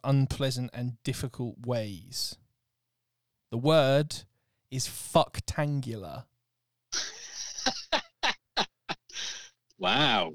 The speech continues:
Speaker 1: That is fantastic. But I
Speaker 2: I'm
Speaker 1: think
Speaker 2: very impressed
Speaker 1: it
Speaker 2: with
Speaker 1: can
Speaker 2: that one.
Speaker 1: only be beaten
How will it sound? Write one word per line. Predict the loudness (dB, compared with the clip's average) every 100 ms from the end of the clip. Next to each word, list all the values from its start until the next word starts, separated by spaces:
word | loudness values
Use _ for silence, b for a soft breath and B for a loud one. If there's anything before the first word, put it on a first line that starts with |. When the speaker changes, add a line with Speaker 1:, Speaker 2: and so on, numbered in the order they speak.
| 0
Speaker 1:
That | 0 2
is | 0 0
fantastic. | 0 0 0 -2 -4 -8 -10 -14 -18 -20 _ _ _
But | 0 4
I | 4 6
Speaker 2:
I'm |
Speaker 1:
think | 6 6
Speaker 2:
very | 4 4
impressed | 0 0 2 2
Speaker 1:
it | 4
Speaker 2:
with |
Speaker 1:
can | 4
Speaker 2:
that | 4
one. | 6
Speaker 1:
only | 8 8 4 2
be | 2 0
beaten | 0 0 0 -2 -2 -2 -4